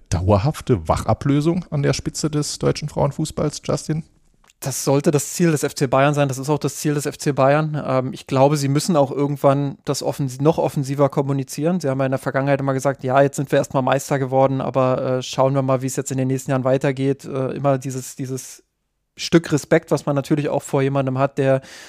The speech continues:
Speaker 2: über Jahre hinweg fast alle Titel des deutschen Fußballs abgeräumt hat, ähm,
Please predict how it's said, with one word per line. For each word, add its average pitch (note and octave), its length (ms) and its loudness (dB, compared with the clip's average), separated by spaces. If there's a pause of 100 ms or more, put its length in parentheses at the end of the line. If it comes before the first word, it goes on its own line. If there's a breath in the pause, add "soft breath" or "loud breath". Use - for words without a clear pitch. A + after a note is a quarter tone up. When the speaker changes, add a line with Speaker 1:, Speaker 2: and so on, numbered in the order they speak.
(120)
Speaker 2:
über C#3 180 2
Jahre D3 400 6
hinweg C#3+ 320 2
fast - 260 -2
alle C#3+ 160 -2
Titel D3+ 280 -4
des C#3 120 -4
deutschen C#3+ 280 0
Fußballs D#3 400 -4
abgeräumt C3+ 500 -2
hat, C#3+ 320 0
ähm, C3 400 -2